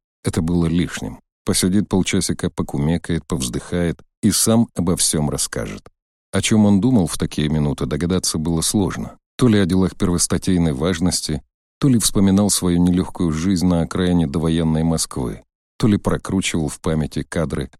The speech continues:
фронтовой хроники. Хваткий, сообразительный и практичный Иван вырос на юго-западе Москвы, в небольшом рабочем посёлке.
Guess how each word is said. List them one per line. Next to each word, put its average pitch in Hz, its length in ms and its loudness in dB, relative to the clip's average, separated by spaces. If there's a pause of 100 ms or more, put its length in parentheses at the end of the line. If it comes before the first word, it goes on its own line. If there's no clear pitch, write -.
(120)
фронтовой 65 640 -2
хроники. - 640 -10 (280)
Хваткий, 113 600 0
сообразительный 95 800 2
и - 20 -2
практичный 107 720 0
Иван 95 400 2
вырос 92 380 0
на 95 80 2
юго-западе 87 720 0
Москвы, 80 560 -2 (160)
в 95 100 -2
небольшом 101 480 4
рабочем 90 420 0
посёлке. - 560 -4